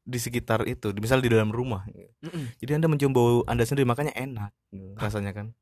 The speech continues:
Speaker 2: Oh,
Speaker 1: "Wah,
Speaker 2: gitu.
Speaker 1: saya wangi."
Speaker 2: Oh, jadi sebenarnya kita wangi.
Speaker 1: Iya, sebenarnya kita wangi.
Speaker 2: Cuma sebelumnya tidak kita sadari.
Speaker 1: Nah,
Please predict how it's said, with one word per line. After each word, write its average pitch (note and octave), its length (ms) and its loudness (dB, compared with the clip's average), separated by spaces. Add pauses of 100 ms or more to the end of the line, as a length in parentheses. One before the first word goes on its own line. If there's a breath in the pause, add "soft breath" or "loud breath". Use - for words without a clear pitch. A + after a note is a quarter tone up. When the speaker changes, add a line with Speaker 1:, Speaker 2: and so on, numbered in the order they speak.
(120)
Speaker 2:
Oh, - 220 6
Speaker 1:
"Wah, - 20 6
Speaker 2:
gitu. F#3 360 4
Speaker 1:
saya C3 260 -6
wangi." A2 760 -10
Speaker 2:
Oh, D#3 80 2
jadi C3+ 180 2
sebenarnya C#3+ 360 -2
kita E3 180 -2
wangi. E3 540 -6
Speaker 1:
Iya, B2 260 0
sebenarnya G#2+ 280 -2
kita A2+ 120 -2
wangi. F#2 380 -4
Speaker 2:
Cuma A#2 200 -4
sebelumnya B2+ 320 -6
tidak - 220 -6
kita - 200 -10
sadari. A#2+ 540 -6
Speaker 1:
Nah, F#2 520 -2